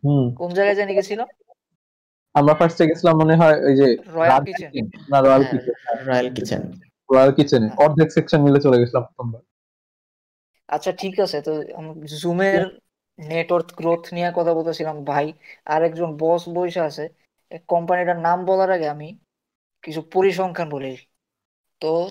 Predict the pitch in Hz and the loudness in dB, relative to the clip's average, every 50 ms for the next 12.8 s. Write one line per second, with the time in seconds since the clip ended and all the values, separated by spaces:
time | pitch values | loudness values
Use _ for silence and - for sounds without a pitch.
0 | - _ - 170 165 170 160 185 190 196 202 208 - - 190 185 185 196 196 190 | -8 _ -2 0 0 0 2 0 0 0 0 -2 -4 -4 -2 0 2 2 2 0
1 | 202 196 190 - 185 175 170 180 175 165 170 175 185 180 - 196 190 - 208 196 | -2 -2 -2 0 0 0 0 0 -2 -2 -2 -2 -2 -4 -6 -8 -6 -4 -6 -6
2 | 196 208 202 208 202 208 202 202 196 202 196 - 202 202 196 190 165 - - 170 | -4 -4 -6 -6 -6 -6 -6 -6 -4 -6 -6 -6 -8 -8 -8 -8 -10 -8 -4 -2
3 | 175 180 180 _ _ - 185 185 185 - 196 196 214 226 - _ - 622 640 _ | -2 -2 -4 _ _ -8 -6 -6 -4 -2 -2 -2 -2 -4 -6 _ -10 -10 -10 _
4 | _ _ - - - - - - - - - - - - 170 180 190 190 175 170 | _ _ -18 -16 -14 -14 -14 -14 -16 -16 -18 -12 -4 -2 0 0 0 0 0 -2
5 | 185 185 185 185 196 196 196 - - - 170 175 175 190 190 190 190 190 175 170 | -4 -4 -4 -4 -6 -4 -4 -6 -4 -2 -2 -2 -2 -4 -6 -6 -6 -8 -8 -6
6 | 170 175 180 180 185 185 185 185 180 170 151 147 139 135 131 - _ _ _ _ | -6 -4 -2 0 0 0 0 -2 -4 -4 -4 -6 -6 -6 -8 -12 _ _ _ _
7 | _ _ _ _ _ _ _ _ _ _ _ _ _ _ _ _ - - 156 175 | _ _ _ _ _ _ _ _ _ _ _ _ _ _ _ _ -20 -12 -6 -4
8 | 170 180 180 190 190 180 160 151 143 139 147 147 156 165 180 180 190 196 185 - | -2 -2 -2 -2 -2 0 0 0 0 0 0 -2 0 0 0 -2 -2 -2 -4 -6
9 | 202 190 190 185 180 190 185 175 170 180 190 196 185 190 208 196 165 151 151 180 | -8 -8 -6 -4 -4 -4 -4 -2 0 0 0 0 -2 -2 -4 -4 -4 -4 -4 -2
10 | 190 208 202 190 196 180 202 196 185 175 160 147 135 135 135 131 143 - _ _ | 0 0 0 -2 -4 -4 -2 0 0 0 -2 -2 -6 -8 -8 -8 -10 -12 _ _
11 | _ _ _ _ _ _ _ _ _ _ _ - 131 127 127 - - _ - - | _ _ _ _ _ _ _ _ _ _ _ -10 -8 -8 -8 -8 -12 _ -6 -2
12 | 170 170 175 175 - 196 190 190 190 185 190 - 190 185 202 196 | -2 -2 -2 -2 -4 -4 -2 -2 -4 -8 -6 -8 -6 -2 -2 -2